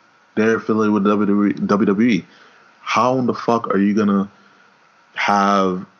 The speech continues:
a sponsor that's, you know, for fighting and doing research on, on cancer and finding a cure and whatnot, and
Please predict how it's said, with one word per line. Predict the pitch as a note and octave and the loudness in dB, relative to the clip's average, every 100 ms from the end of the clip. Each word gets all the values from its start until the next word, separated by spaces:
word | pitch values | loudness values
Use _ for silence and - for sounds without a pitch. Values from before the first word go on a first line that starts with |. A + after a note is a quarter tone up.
| _ | _
a | - | -12
sponsor | - F#2+ F2+ - E2+ D#2+ D#2 _ _ _ _ _ _ | -4 -2 -2 -4 -6 -6 -10 _ _ _ _ _ _
that's, | - E2+ - - - | -4 -4 -4 -12 -10
you | E2 | -6
know, | E2 D#2 D#2 - _ _ _ _ - | -4 -4 -8 -12 _ _ _ _ -16
for | - E2 D#2+ D2+ D#2 - - _ _ _ - | -6 -2 -2 -2 -2 -4 -10 _ _ _ -18
fighting | - F2+ F2 F2 E2+ E2 D#2+ _ _ _ - | -6 -4 -2 -2 -2 -4 -8 _ _ _ -10
and | - D#2+ | -6 -4
doing | E2+ D2+ | -4 -4
research | D#2 E2 - E2+ E2 | -4 -4 -2 -4 -2
on, | E2 D#2 - | -4 -4 -4
on | D#2+ D#2+ | -6 -6
cancer | - E2+ E2 - E2+ E2 - - - - | -4 -4 -4 -2 -2 -2 -6 -16 -12 -8
and | - | -4
finding | E2+ D#2+ | -2 -2
a | D#2 | -6
cure | - - E2+ E2 D#2+ E2+ - - - _ - | -6 -2 0 0 0 -4 -10 -20 -20 _ -6
and | D#2+ | -4
whatnot, | D#2+ E2 E2 D#2+ - - | -4 -2 0 0 -2 -4
and | E2 D#2+ E2 D#2+ D#2+ - | -4 -2 -2 -4 -6 -8